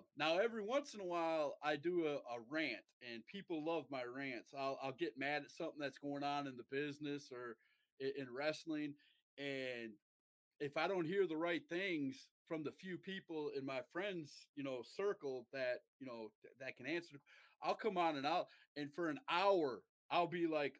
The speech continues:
a madman. I just come on and I just give everybody, you know, uh, wha-, wha-, you know, "You suck, you can't do this, you can't do that. Why can't, I'm a fan, give me what I want, blah, blah, blah," and you should see the responses I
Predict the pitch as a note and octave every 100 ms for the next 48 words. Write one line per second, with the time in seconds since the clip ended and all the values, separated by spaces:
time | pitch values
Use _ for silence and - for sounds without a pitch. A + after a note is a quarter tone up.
0 | B2 C3 D3 C3+ B2 A2+ G#2+ C3+ C#3 C#3+
1 | - D#3 D3+ D3 C3+ C3+ C3+ - D3 C#3
2 | C#3 C3+ C3+ C#3 C3+ B2+ C3 A#2+ - _
3 | - D#3 C#3+ C#3+ C#3+ C3+ - - D3 C#3
4 | B2 - _ _ _ F#3+ G#3 - - G3+
5 | G#3 - D3 F#3+ F#3 G#3 G#3 D#3 G3 G3
6 | G3 G3 - G3+ - G3+ F#3 G3 F#3+ D#3
7 | E3 F#3+ G#3 - F#3+ G#3+ E3 - F#3+ G#3
8 | G#3 F#3+ - - - G3+ A3+ A3 G3 G#3
9 | G3 D#3 C#3 F3+ G3+ F#3+ - F3+ G3+ E3+
10 | D3+ C#3+ E3+ F#3 C#3 D#3+ A3+ - F#3+ C4
11 | C#4+ - D3+ C3+ - E3+ A#3+ C4+ - -
12 | B2